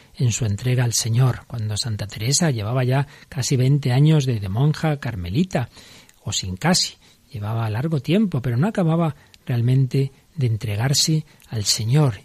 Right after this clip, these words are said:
Y un día, pues, se fija en ese Cristo muy llagado, en ese Jesús atado a la columna, con la espalda destrozada por la flagelación, pues tiene ese momento decisivo, diríamos, su, su última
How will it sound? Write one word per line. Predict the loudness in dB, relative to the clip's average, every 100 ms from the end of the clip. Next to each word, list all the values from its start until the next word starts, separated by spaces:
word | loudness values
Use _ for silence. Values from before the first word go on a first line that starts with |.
| -12
Y | -4 0
un | 2
día, | 4 4 2
pues, | 0 -2
se | -2
fija | -2 -2 2
en | 2
ese | 2 -2
Cristo | 0 2 2 0
muy | 0 2
llagado, | 2 2 4 2 0 -6 -20 -20 _ -2
en | 0
ese | 0 -2
Jesús | -4 0 0 0
atado | -2 0
a | 2
la | 0
columna, | 0 4 6 4 2
con | -2
la | -2
espalda | -2 0 0 2 0 -4 -20 _ -6
destrozada | -2 -2 -2 -2 0 0 0 -2
por | -4 -4 -10 -20
la | -4 -4
flagelación, | -2 -6 -4 -6 -2 4 6 4 0 -20 _ -6
pues | -4 0
tiene | 4 6 6
ese | 4 4
momento | 2 4 4 4 4 2
decisivo, | -2 -2 -2 4 4 4
diríamos, | 0 0 0 0 -2
su, | -4 -6
su | -4 0
última | 2 2 2 2 0